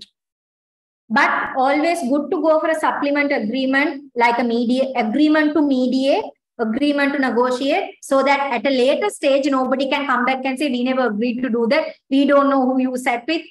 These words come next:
He didn't have the authority." You don't want those problems. So you will put it down. These are the people who will represent the employer. These are the people who will represent the contractor.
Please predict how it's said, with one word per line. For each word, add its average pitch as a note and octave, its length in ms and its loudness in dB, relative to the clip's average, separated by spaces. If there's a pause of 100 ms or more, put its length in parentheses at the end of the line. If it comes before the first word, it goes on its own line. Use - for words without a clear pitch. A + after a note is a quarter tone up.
(120)
He C#4 160 0
didn't C4+ 200 2
have B3+ 200 -2
the A#3 100 0
authority." C4 720 -2 (180)
You C4+ 140 -2
don't C4+ 220 2
want C4+ 220 0
those A#3 240 -2
problems. G#3+ 320 -8 (600)
So - 120 -8
you A3+ 200 0
will A#3+ 180 0
put B3 160 -2
it C4+ 140 -2
down. D4 360 0
These B3+ 200 -2
are C4 120 0
the C4+ 120 -2
people C4+ 280 -4
who C4 120 -2
will B3+ 220 -2
represent C4 500 -4
the C#4 80 -2
employer. C4+ 460 0
These A#3+ 220 -4
are A#3+ 100 0
the B3+ 100 -2
people B3+ 280 -6
who C4 180 -4
will B3 180 0
represent B3 480 -4
the B3+ 140 -4
contractor. C4 600 -2